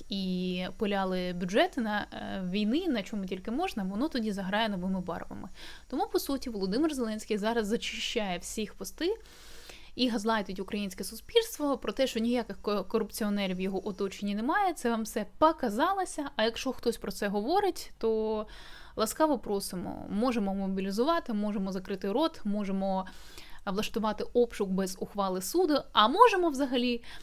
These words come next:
ліквідувати ці сап і набу. І я вам скажу, що, м, в мене, е, так-, таке дежавю трапилося дві тисячі тринадцятого-чотирнадцятого року, коли,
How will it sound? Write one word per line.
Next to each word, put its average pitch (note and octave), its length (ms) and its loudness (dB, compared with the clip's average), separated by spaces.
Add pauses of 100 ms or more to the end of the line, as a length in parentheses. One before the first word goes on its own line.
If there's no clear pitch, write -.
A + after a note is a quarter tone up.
(240)
ліквідувати G#3 720 2
ці G3+ 220 -2
сап A3 340 -2
і G#3 100 -4
набу. F#3 340 -4 (520)
І C4+ 280 0
я F4+ 120 0
вам F#4+ 120 -2
скажу, E4 380 2
що, C4+ 640 0
м, A#3 580 -2
в A3+ 80 -4
мене, C#4 520 2
е, A3 380 0
так-, - 480 -4
таке B3 240 2
дежавю B3+ 500 4
трапилося F#3 760 0 (1080)
дві G3+ 160 -2
тисячі A#3 340 2
тринадцятого-чотирнадцятого A3 1200 -2
року, F#4 440 2
коли, C4 680 2